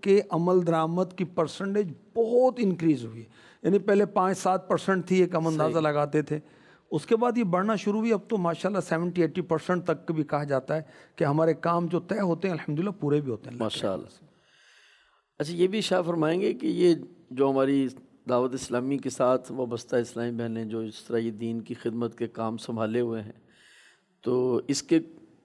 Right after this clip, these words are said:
Speaker 2: ان کی گھریلو زندگی پر کیسے اثرات ہیں؟ گھر کے کام disturb تو نہیں ہوتے؟
Speaker 1: اللہ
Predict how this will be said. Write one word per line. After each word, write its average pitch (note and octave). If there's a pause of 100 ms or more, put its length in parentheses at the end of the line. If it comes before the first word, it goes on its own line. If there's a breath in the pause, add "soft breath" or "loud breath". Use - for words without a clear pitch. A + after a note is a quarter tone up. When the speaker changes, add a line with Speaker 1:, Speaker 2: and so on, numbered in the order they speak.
(160)
Speaker 2:
ان D3
کی C#3+
گھریلو C#3
زندگی D#3+
پر D3
کیسے C3
اثرات B2
ہیں؟ B2
گھر A#2+
کے B2+
کام B2
disturb B2
تو C#3+
نہیں F#3+
ہوتے؟ D3 (1120 soft breath)
Speaker 1:
اللہ C3+